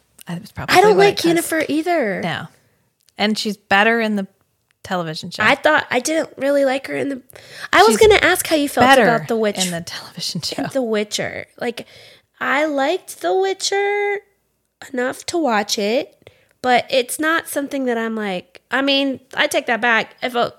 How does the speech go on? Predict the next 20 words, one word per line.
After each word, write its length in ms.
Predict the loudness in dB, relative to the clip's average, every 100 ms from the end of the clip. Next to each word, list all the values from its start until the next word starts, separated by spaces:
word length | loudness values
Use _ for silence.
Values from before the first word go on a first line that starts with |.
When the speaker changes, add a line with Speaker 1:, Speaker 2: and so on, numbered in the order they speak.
| -14
Speaker 2:
if 120 | -6
a 60 | -2
Witcher 300 | -2 2 2
ep-, 300 | 2 -2 -14
if 100 | -8
a 120 | -6
Witcher 360 | 2 2 2 -6
season 420 | -4 -4 -2 0
dropped, 460 | 2 4 4 2 -4 -18 -8
I'd 140 | 0 4
be 80 | 6
like, 200 | 6 4
"Peace, 280 | -2 -2 -2
I 80 | 0
got 180 | 0
T 140 | -2 -4
V 160 | -2
to 80 | -2
watch." 500 | -2 -4 -4 -4
Speaker 1:
<laughs> 40 | 0